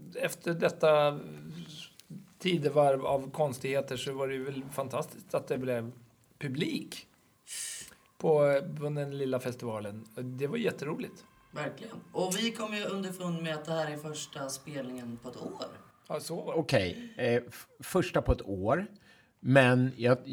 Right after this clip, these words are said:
Speaker 3: det känns som att några av er har spelat. Du, så du har spe-, fuskat lite. Du har spelat. Men i, med bandet kan vi väl säga.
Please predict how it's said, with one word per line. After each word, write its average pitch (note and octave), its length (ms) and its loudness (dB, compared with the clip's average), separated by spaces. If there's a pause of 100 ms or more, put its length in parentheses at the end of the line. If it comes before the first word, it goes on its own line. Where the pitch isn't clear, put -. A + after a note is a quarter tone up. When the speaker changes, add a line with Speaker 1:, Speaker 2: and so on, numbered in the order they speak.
Speaker 3:
det A2+ 180 4
känns D3 280 2
som C3 120 0
att A#2 200 0
några B2 360 6
av G2+ 140 6
er F#2+ 40 0
har F2+ 80 -2
spelat. F2 560 -6
Du, F2+ 160 -6
så F#2+ 220 -2
du G2+ 100 4
har A#2+ 160 4
spe-, A#2 280 -6
fuskat - 380 -6
lite. B1+ 240 -14 (140)
Du F#2 80 -4
har G#2+ 80 2
spelat. F2 320 -4
Men C#3+ 220 6
i, E3+ 120 2
med D#3+ 280 10
bandet C3 480 10
kan G2 140 -4
vi F2+ 60 -4
väl D2 100 -8
säga. - 280 -6